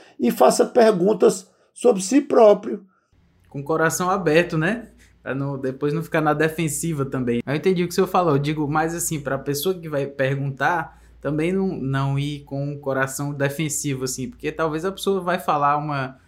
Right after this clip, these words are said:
Speaker 2: algo que ela não gostaria tanto de ouvir, né? Já que, então, mas se ela tá perguntando, é porque ela tá se expondo a esse tipo de resposta, né?
Speaker 1: É condição sine qua non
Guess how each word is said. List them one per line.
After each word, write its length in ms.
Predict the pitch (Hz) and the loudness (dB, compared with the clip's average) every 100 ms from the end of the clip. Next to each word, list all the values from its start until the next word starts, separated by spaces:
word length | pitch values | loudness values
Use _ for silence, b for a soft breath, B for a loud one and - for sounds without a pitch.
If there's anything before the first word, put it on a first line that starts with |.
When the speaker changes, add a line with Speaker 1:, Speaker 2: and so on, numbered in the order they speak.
| b - | b -4
Speaker 2:
algo 280 | 123 131 | -4 -4
que 140 | 131 135 | -4 -2
ela 160 | 131 | -2
não 180 | 131 131 | -2 -6
gostaria 500 | 123 123 - 151 185 | -4 -4 -2 0 0
tanto 300 | 175 180 - | -2 -6 -8
de 140 | - 156 | -4 -4
ouvir, 380 | 131 143 190 | -4 -4 -2
né? 260 | 170 147 143 | 0 0 -2
Já 180 | 143 135 | -2 -4
que, 160 | 139 | -6
então, 400 | 131 131 151 156 - _ _ - | -16 -10 -10 -10 -16 _ _ -12
mas 120 | 220 | -2
se 40 | |
ela 100 | 220 | -2
tá 140 | 208 185 | 2 2
perguntando, 640 | 175 160 165 143 151 156 | 2 2 0 -2 -2 0
é 40 | 175 | 0
porque 140 | 180 | 2
ela 120 | 175 | 2
tá 160 | 165 180 | 2 0
se 140 | 170 | 0
expondo 420 | 175 - 160 165 165 | -6 -4 -2 0 0
a 100 | 131 | -2
esse 140 | 139 | -4
tipo 180 | - 139 | -6 -6
de 80 | 139 | -2
resposta, 580 | 139 139 - 120 110 117 | -2 -2 -4 -4 -4 -10
né? 160 | 131 - - 143 | -12 -14 -18 2
Speaker 1:
É 100 | 165 | 4
condição 600 | 165 208 180 185 - 202 | 6 6 8 6 6 6
sine 440 | 185 - 240 202 233 - | 4 0 4 6 6 4
qua 200 | 226 190 | 2 4
non 600 | 127 147 180 143 95 | 4 6 6 6 2